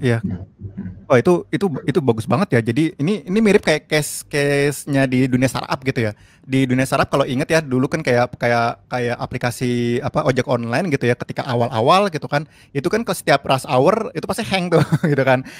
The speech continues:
Speaker 1: Karena emang kita belum punya skill-nya kayak untuk meng-, me-, scaling yang sebesar itu. Akhirnya mereka banyak yang mengakuisisi, eh, dari negara-negara seperti yang maju kan, seperti India lah, mana, sehingga bukan hanya untuk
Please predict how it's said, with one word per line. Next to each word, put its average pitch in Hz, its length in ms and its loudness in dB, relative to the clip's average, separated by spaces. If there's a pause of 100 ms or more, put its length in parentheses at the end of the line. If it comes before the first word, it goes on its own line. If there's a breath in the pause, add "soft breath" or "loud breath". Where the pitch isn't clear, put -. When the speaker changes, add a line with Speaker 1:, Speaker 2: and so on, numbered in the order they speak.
Speaker 1:
Karena 165 240 2
emang 180 240 0
kita 202 240 -2
belum 139 320 -4
punya 143 240 -2
skill-nya 139 480 -2
kayak 127 160 -2
untuk 123 240 -6
meng-, 120 240 -6
me-, 139 240 -10
scaling 165 560 0
yang 135 160 0
sebesar 123 480 -2
itu. 131 320 0 (240 soft breath)
Akhirnya 135 400 -2
mereka 147 240 0
banyak 123 240 -4
yang 113 160 -6
mengakuisisi, 117 640 -6
eh, 127 320 -2
dari 113 320 -4
negara-negara 117 480 -4
seperti - 240 -10
yang 110 80 -4
maju 139 320 2
kan, 135 80 4
seperti 123 320 -4
India 139 400 4
lah, 135 240 6
mana, 131 320 2
sehingga 131 400 0 (500 loud breath)
bukan 151 300 2
hanya 147 400 2
untuk 143 320 -4